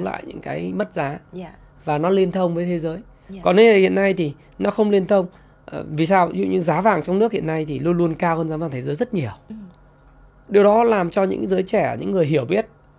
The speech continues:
Speaker 2: họ quy đổi, họ thấy không có lợi nhuận hợp
Speaker 1: Dạ.
Speaker 2: lý. Cái thứ hai là cái mức biến động thị trường vàng nó không thực sự là hấp dẫn.
Speaker 1: Dạ.
Speaker 2: Ờ, chẳng hạn như một năm nay nó tăng khoảng độ tầm năm sáu phần trăm.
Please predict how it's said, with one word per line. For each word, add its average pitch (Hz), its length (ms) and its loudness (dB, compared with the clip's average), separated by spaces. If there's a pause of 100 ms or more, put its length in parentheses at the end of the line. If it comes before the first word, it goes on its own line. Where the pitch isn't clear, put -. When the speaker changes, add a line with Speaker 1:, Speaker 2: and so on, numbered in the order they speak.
(800)
Speaker 2:
họ 175 140 -4
quy 220 180 0
đổi, 175 240 2
họ 139 100 -8
thấy 175 160 -4
không 196 240 -2
có 208 120 0
lợi - 140 -2
nhuận 151 180 -10 (180)
hợp 131 120 -10
Speaker 1:
Dạ. 131 100 -8
Speaker 2:
lý. 151 160 -8 (640)
Cái 240 100 2
thứ 262 100 4
hai 240 260 2
là 151 180 0
cái 220 100 0
mức 240 260 0
biến 190 220 2
động 226 220 2
thị - 80 -8
trường 131 200 -4
vàng 113 240 -4 (120)
nó 139 200 -8
không 247 380 -2
thực - 200 -6
sự - 180 -6 (180)
là - 120 -16
hấp 190 160 -8
dẫn. 226 160 -2 (180)
Speaker 1:
Dạ. 180 320 -14 (380)
Speaker 2:
Ờ, - 140 -8 (500)
chẳng 147 180 -2
hạn 175 240 -2
như 220 180 2
một 180 220 -2
năm 214 260 -2
nay 202 240 -4
nó 196 100 -6
tăng 196 340 -6
khoảng 170 240 -8
độ - 80 -14
tầm 123 340 -8
năm 180 240 -4
sáu 180 180 -2
phần 185 140 -4
trăm. 160 160 -10